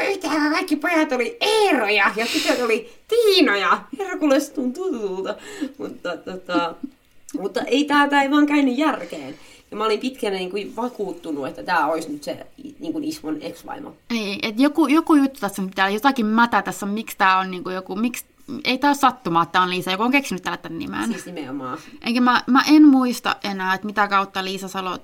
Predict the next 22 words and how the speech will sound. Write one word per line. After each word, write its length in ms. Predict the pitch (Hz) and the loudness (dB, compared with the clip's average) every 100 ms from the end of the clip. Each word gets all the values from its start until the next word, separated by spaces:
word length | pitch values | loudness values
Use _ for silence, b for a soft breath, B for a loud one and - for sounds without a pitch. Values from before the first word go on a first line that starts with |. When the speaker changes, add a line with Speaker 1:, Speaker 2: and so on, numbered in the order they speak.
| - | -10
Speaker 2:
tuli. 460 | 196 190 - 214 - B B B B B | -8 -8 -8 -12 -14 B B B B B
Speaker 1:
Se, 440 | - 240 262 - - - - _ 202 | -4 -2 -2 -8 -20 -20 -20 _ -2
öö, 800 | 196 196 196 196 190 190 190 190 | 0 0 0 0 -2 -2 -4 -4
mun 160 | 220 | -2
mielestä 220 | 247 247 | -2 -4
Ismo 180 | 254 269 | -6 -4
sai 160 | 254 208 | -4 -4
sen 140 | 190 | -6
perinnön, 640 | - 151 135 143 190 262 254 - _ _ - - _ _ - | -8 -8 -8 -10 -8 -8 -8 -16 _ _ -20 -20 _ _ -16
sen 200 | - - | -12 -4
kaupan 320 | 160 - 156 | -4 -4 -8
kautta. 400 | - - - - - _ _ | -8 -10 -10 -10 -12 _ _
Speaker 2:
Ai 380 | 277 294 320 320 | 2 6 8 10
Speaker 1:
Ja 60 | 302 | 10
Speaker 2:
niin, 100 | 302 | 10
Speaker 1:
sit 80 | 302 | 8
Speaker 2:
se 60 | |
oli 140 | 311 311 | 4 2
tää 140 | 311 | 2
Speaker 1:
Liisa. 200 | 302 302 - | 0 -2 0
Speaker 2:
tytär, 540 | 330 302 269 220 208 202 | 0 2 0 2 0 -4
Speaker 1:
Mm, 60 | - | -8